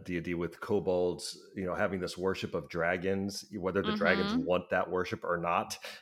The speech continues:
Speaker 1: And,
Speaker 2: Yeah, exactly,
Speaker 1: and, and
Speaker 2: right?
Speaker 1: there, there's several little, you know, several other monsters in D and D that have that same mechanism. But I do like that, what, what you, what you give power to.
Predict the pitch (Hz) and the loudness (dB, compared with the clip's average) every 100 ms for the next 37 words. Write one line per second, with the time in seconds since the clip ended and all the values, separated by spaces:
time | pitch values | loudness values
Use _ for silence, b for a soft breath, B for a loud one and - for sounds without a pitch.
0 | - 123 127 196 185 165 175 190 147 139 | -6 4 6 8 8 6 6 10 10 10
1 | 127 135 147 131 127 - 127 117 107 98 | 8 12 12 12 8 10 10 12 10 8
2 | 95 90 87 - 110 98 101 139 117 110 | 8 6 2 0 6 6 8 8 10 10
3 | 107 104 95 95 95 98 90 87 85 85 | 10 10 8 6 6 0 0 -2 -2 -2
4 | 87 85 82 87 87 82 76 - 87 87 | 0 0 0 0 0 0 -2 -2 -2 -2
5 | 85 92 82 82 82 78 80 - 101 131 | -2 -4 -4 -4 -6 -2 -2 0 2 6
6 | 120 85 - 71 - 92 85 92 92 92 | 6 4 2 -4 -4 0 2 4 2 2
7 | 90 85 82 - _ _ _ _ _ _ | -4 -4 -6 -10 _ _ _ _ _ _
8 | 101 - 95 82 95 87 - 82 80 76 | 2 2 -2 0 0 -2 -4 -2 0 0
9 | 71 - - - | -4 -10 -12 -12